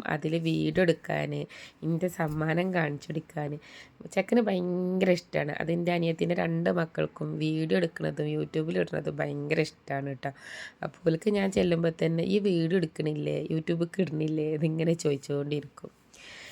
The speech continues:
പിന്നെ ഇതാക്കണു ഇതുപോലത്തെ ഒരു ഭ്രാന്തും കൂടി ഉള്ളതാണ് ഇയാൾക്ക്, സ്പ്രേ, സ്പ്രേ അടിച്ചാൽ മതിയാവില്ല കേട്ടോ. അതിവിടെയൊക്കെ നമ്മൾ സ്പ്രേ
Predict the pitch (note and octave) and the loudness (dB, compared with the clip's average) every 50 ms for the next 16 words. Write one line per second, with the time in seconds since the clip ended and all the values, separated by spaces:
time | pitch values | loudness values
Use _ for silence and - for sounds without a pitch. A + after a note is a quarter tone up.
0 | - - - - - G3 G3 A3+ A#3+ A3 G#3+ G3+ F#3+ - F#3+ G3+ A3+ - - E3 | -18 -20 -4 0 2 4 4 4 6 6 4 4 2 0 0 0 0 0 -2 -2
1 | D#3+ E3 E3 E3+ E3 E3 E3+ F3 F3+ E3+ - F#3+ - - - D#3 E3 E3+ F3+ - | -2 -2 0 2 4 4 4 4 2 0 0 0 0 2 2 2 4 4 2 0
2 | - - - E3 E3 D#3 D#3 D3+ D#3 D#3 D3+ D#3 D#3 D#3+ E3 E3 D#3+ D#3 D#3 D3+ | -2 -2 0 2 2 4 2 2 2 0 0 2 2 2 2 2 2 2 0 0
3 | D#3 D3+ D3+ D3+ D3 D3 D3 - - D#3+ D#3 - - _ - E3+ E3 - - - | 0 0 0 0 0 -2 -2 -4 -4 -6 -8 -8 -10 _ -4 -4 -4 -4 -4 -10
4 | - - - - F3 F#3+ G#3 F#3+ F3 D#3+ - - - - D#3+ E3 E3+ F3 E3+ D#3+ | -20 -8 -2 0 2 4 4 2 2 0 -2 -4 0 0 2 2 2 2 0 0
5 | D3 D#3+ D3+ D3+ D3 C#3+ D3 D3 D3 C#3+ C3+ - D3+ E3 - - - - - - | 0 0 -2 0 0 -2 -2 -2 -4 -2 -2 -2 -2 -2 -4 -8 -16 -18 -16 -16
6 | - - - _ - D#3+ D#3+ G#3+ G#3 G3+ F#3+ G3+ G3+ - G#3 G3+ G3+ F#3 F3+ F#3+ | -16 -18 -10 _ -2 0 2 2 2 4 2 2 2 0 2 2 2 2 2 2
7 | G3 F#3 - - F3+ E3 | 0 -2 -2 0 0 2